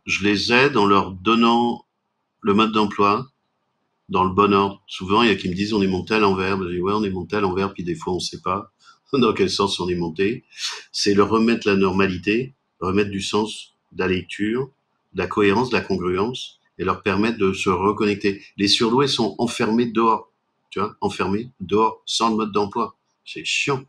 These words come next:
C'est de rentrer à la maison et d'être en paix et d'avoir les bonnes cartes de lecture, les mains sur le volant. Et moi, ce que je pense, on s'en fout, ça a aucun intérêt. Ce qui est intéressant, c'est qu'est-ce que les gens s'approprient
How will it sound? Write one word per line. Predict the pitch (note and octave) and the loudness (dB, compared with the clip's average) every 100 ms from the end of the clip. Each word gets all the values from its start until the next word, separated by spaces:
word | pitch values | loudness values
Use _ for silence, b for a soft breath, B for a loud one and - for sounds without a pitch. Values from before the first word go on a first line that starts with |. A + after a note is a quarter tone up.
| b b - | b b -10
C'est | F#2+ | -6
de | E2+ | -4
rentrer | E2 A#2 C3+ D#3+ | 0 2 2 2
à | D3 | 2
la | C#3+ | 2
maison | B2 A#2 C3 - _ _ _ _ _ - | 0 -2 -6 -10 _ _ _ _ _ -2
et | |
d'être | F#2 - F2+ | -2 -2 -4
en | E2 | -2
paix | G#2 B2+ - b b - | -2 -4 -12 b b -8
et | F2 | -2
d'avoir | F#2 F#2+ G3 | 0 2 2
les | F2 | 2
bonnes | G#2 A2 | 2 0
cartes | G#2+ G#2 | 0 -2
de | F#2+ | 0
lecture, | F2 D#2+ B2+ | -4 -4 -2
les | A2+ | 0
mains | G2+ G2 | 2 0
sur | - | -2
le | F#2+ | -4
volant. | G#2 A#2+ G#2 _ B B B B _ - | -4 -4 -6 _ B B B B _ -2
Et | G2+ A2 A#2 | 2 2 2
moi, | A#2 A#2 | 2 2
ce | - | 0
que | G2 | -2
je | - | 0
pense, | C3+ C3+ F#2+ | 0 0 -4
on | F2+ | -4
s'en | - G2+ | -4 -4
fout, | C3+ B2 | -6 -8
ça | - F2+ | -4 -4
a | E2+ - | -6 -4
aucun | A#2+ C3 C3 | -4 0 0
intérêt. | G#2 G2 A#2+ A#2+ - b b | 0 -2 -6 -6 -12 b b
Ce | - | -4
qui | A2 | 0
est | |
intéressant, | G2 - F#2+ F#2+ C3+ C#3 | 0 2 0 0 0 0
c'est | G2+ F#2 | -2 -2
qu'est-ce | C#3 C3+ | -2 -2
que | - | 0
les | G#2+ G2 | -2 0
gens | G2+ | 0
s'approprient | - F2 - F#2 F#2 C3+ D#3+ | -2 -4 -6 -10 -4 -4 -4